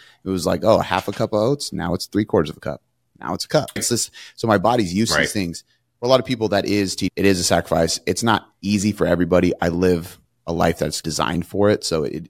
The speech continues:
Speaker 1: it's definitely
Speaker 2: Sure.
Speaker 1: easier for me. And I will say that. But I looked at it as, "Okay, I'm gonna,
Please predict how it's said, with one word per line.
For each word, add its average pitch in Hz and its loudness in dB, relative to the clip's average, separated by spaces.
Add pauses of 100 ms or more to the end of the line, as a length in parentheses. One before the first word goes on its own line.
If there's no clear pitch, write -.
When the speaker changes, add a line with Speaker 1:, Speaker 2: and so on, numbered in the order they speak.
Speaker 1:
it's - -10
definitely 127 2
Speaker 2:
Sure. 67 0
Speaker 1:
easier 95 -4
for 87 -10
me. 85 -4
And 80 -6
I 80 -6
will 85 -2
say - -4
that. 80 -4 (440)
But - 2 (680)
I 120 2
looked 120 0
at 104 0
it 92 -4
as, 87 -6
"Okay, 107 2
I'm 98 4
gonna, 98 2